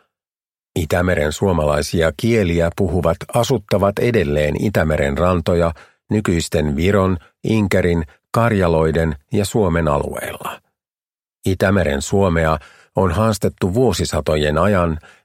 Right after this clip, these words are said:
lisäksi myös Tornionjokilaaksossa ja Ruotsin länsipohjassa, meän kieli, sekä Ruijan rannoilla Norjassa,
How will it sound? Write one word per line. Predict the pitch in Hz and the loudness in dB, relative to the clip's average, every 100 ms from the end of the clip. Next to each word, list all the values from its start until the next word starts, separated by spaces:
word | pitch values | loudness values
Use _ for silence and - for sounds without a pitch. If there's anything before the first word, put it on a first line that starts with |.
| - | -4
lisäksi | 107 123 98 - | -2 0 -2 -2
myös | 90 87 87 | 0 0 -2
Tornionjokilaaksossa | - 127 127 78 73 73 76 76 78 92 98 - 90 - - 87 - - _ - | 0 0 0 0 -2 0 -2 0 0 2 0 0 -4 -4 -2 -2 -2 -16 _ -6
ja | 95 | -2
Ruotsin | 113 120 101 - 87 | 0 0 0 -2 0
länsipohjassa, | 107 95 71 73 80 67 65 - - - 64 - _ _ _ _ - | 0 0 -2 -2 -2 -2 -4 -10 -10 -8 -10 -12 _ _ _ _ -4
meän | 82 67 - - | -2 -2 -4 -8
kieli, | - - 73 71 - _ _ _ - | -6 -4 -4 -6 -8 _ _ _ -10
sekä | - 107 80 | -2 0 0
Ruijan | 76 90 110 104 95 95 | 2 2 2 2 2 2
rannoilla | 101 92 82 80 87 | 2 2 2 2 2
Norjassa, | 98 98 73 73 - - 80 | 2 2 0 -2 -4 -4 -4